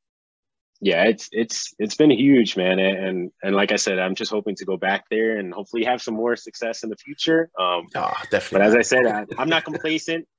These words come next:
Speaker 1: at all, but
Speaker 2: Yeah.
Speaker 1: every time I've left, you know, it's just one of those things that, as you would expect to feel, you're just like, "Wow, I just did that. That is
Speaker 2: Yeah.
Speaker 1: amazing."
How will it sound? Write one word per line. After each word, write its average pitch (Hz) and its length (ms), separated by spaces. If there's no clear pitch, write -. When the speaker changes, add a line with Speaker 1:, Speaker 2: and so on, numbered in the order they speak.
Speaker 1:
at 110 100
all, 139 400
but 107 240
Speaker 2:
Yeah. 90 240
Speaker 1:
every 127 200
time 123 240
I've 113 160
left, 117 320
you 104 120
know, 101 140
it's 98 120
just 113 180
one 113 100
of 107 60
those 101 160
things 98 340
that, 95 180
as 127 320
you 151 120
would 151 100
expect 139 400
to 127 80
feel, 117 300
you're 107 160
just 104 220
like, 95 200
"Wow, 90 360
I 117 140
just - 280
did 107 200
that. 78 160
That 92 140
is 92 100
Speaker 2:
Yeah. 95 80
Speaker 1:
amazing." 101 420